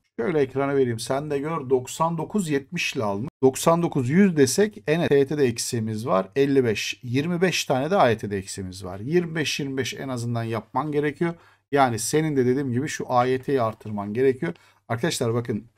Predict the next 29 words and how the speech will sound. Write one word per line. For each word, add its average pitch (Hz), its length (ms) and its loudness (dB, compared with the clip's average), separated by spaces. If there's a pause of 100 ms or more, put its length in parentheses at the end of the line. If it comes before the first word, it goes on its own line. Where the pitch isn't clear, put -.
(120)
tıp 190 240 -2
gerçekten 139 600 -4 (380)
yüksek. 131 440 -2 (100)
Altmışın 160 460 -2
altında 151 480 -2
tıp - 240 -10
yok. 107 260 -6
Yani 127 240 2 (320)
yüz 139 320 0
bir 175 100 6 (180)
mesela 110 320 -6
en 131 280 -4
düşüğü. 196 400 -2
O 151 140 0
yüzden 165 260 0
sizin 143 420 -4
altmışları 147 680 -2
görmeniz 127 600 2
lazım 107 380 -4
A 113 180 0
Y 110 160 -2
T'de. 147 160 0
Hatta 156 460 2 (320)
altmış - 460 -4
beşleri 123 440 0
görmeniz 101 520 -6
lazım, 101 280 -8
tamam - 260 -2
mı? 117 60 -10